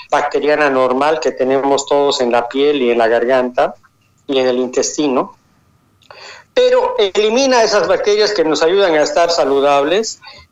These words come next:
y además las que quedan vivas aprenden a defenderse de la amoxicilina y se vuelven resistentes.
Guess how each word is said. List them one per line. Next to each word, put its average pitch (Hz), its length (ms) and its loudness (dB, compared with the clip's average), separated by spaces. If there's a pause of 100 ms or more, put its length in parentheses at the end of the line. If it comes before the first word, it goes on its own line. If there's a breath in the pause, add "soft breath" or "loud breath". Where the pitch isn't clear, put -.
y 254 460 -4
además 190 640 0
las 175 240 0
que 165 180 -4
quedan 220 400 0
vivas 165 640 0 (460)
aprenden 214 800 0
a 165 100 2
defenderse 160 720 0
de 151 120 2
la 139 100 2
amoxicilina 151 1040 0
y 220 120 0
se 180 160 0
vuelven 151 440 0
resistentes. 123 720 -4